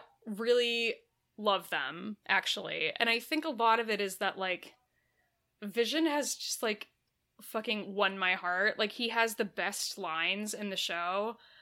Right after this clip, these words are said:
Like, he's just, like, got that really, he's just so wise. And I love that they're, like, the relationship and the, like, chemistry between the two of them just works so well.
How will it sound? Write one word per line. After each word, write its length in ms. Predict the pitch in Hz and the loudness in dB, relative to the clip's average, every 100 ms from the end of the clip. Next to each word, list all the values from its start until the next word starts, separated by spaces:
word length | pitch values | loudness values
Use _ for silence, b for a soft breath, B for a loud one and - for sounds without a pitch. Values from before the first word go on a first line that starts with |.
| b b | b b
Like, 200 | 214 208 | 2 4
he's 260 | 208 226 214 | 0 -4 -2
just, 240 | 240 - | -2 0
like, 140 | 220 220 | 0 0
got 160 | 214 | 0
that 260 | 208 196 196 | 0 0 -2
really, 540 | 214 208 208 208 185 | -2 0 2 0 0
he's 220 | 220 269 285 | -2 -2 -2
just 160 | 294 | 0
so 100 | 320 | 0
wise. 580 | 320 208 202 180 170 202 | 2 2 2 2 0 -2
And 140 | - | 2
I 80 | 220 | 4
love 320 | 226 220 220 | 4 4 2
that 80 | 214 | 2
they're, 220 | 220 220 | 2 2
like, 320 | 208 196 190 - | 2 0 -2 -6
the 160 | 208 | -2
relationship 680 | 220 220 208 220 247 240 220 | 0 2 0 0 -2 -2 -4
and 120 | 208 202 | -4 -4
the, 60 | |
like, 220 | 190 196 | -2 -2
chemistry 400 | - 202 202 - | -2 -6 -6 -6
between 260 | 190 - 185 | -6 -8 -8
the 80 | 180 | -8
two 160 | - | -6
of 80 | 190 | -6
them 140 | 180 175 | -6 -4
just 240 | 180 - | -4 -2
works 260 | 170 165 - | -4 -4 -4
so 220 | 170 160 | -6 -6
well. 540 | 151 143 - 147 208 | -6 -6 -6 -6 -8